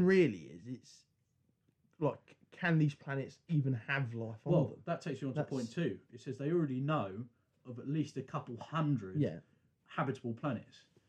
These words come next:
Speaker 1: planets where life has, uh, already exists.
Speaker 2: Yeah.
Speaker 1: So, you know,
Speaker 2: I
Speaker 1: it's,
Speaker 2: mean,
Speaker 1: it
Speaker 2: look
Speaker 1: just seems, it just seems like it would be a hell of a coincidence for us to be living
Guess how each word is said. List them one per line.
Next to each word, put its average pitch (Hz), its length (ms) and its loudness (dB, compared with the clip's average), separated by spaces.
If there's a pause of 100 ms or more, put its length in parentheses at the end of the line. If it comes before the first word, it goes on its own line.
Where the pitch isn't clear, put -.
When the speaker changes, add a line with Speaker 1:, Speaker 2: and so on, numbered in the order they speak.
(240)
Speaker 1:
planets 147 320 -2
where 127 120 -2
life 131 320 0
has, 113 200 -10 (580)
uh, 127 60 -14 (100)
already 147 300 6
exists. - 480 2
Speaker 2:
Yeah. 123 260 2
Speaker 1:
So, 165 340 6 (680)
you 196 120 2
know, 143 200 2 (1000)
Speaker 2:
I - 40 6
Speaker 1:
it's, 294 80 10
Speaker 2:
mean, 311 220 8
Speaker 1:
it 254 60 6
Speaker 2:
look 330 120 6
Speaker 1:
just - 260 2
seems, 175 360 4
it 175 140 6
just 185 200 0
seems 165 300 4
like 139 380 2 (120)
it 165 160 -2
would 139 200 0
be 135 160 2
a 127 60 0
hell 190 260 2
of 165 120 4
a 156 80 2
coincidence 110 960 -2 (520)
for 127 140 -2
us - 140 -4
to - 100 -20
be 117 120 2
living 117 580 6